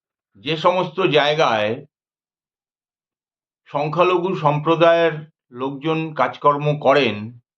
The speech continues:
তাদের কাজে বিঘ্ন ঘটানো হচ্ছে।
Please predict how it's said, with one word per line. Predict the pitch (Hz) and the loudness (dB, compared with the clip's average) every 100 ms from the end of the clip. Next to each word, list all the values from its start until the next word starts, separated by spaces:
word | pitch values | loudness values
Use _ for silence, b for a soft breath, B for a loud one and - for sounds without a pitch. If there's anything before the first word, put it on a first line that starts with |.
| _ _ _ _ _ | _ _ _ _ _
তাদের | 110 123 139 - | -8 -6 -6 -2
কাজে | 110 113 147 147 - _ _ _ _ _ _ _ _ | -2 0 0 -2 -8 _ _ _ _ _ _ _ _
বিঘ্ন | 117 127 151 | -8 -2 0
ঘটানো | 156 156 151 | 2 0 2
হচ্ছে। | 147 147 - 143 | 0 -2 -8 -14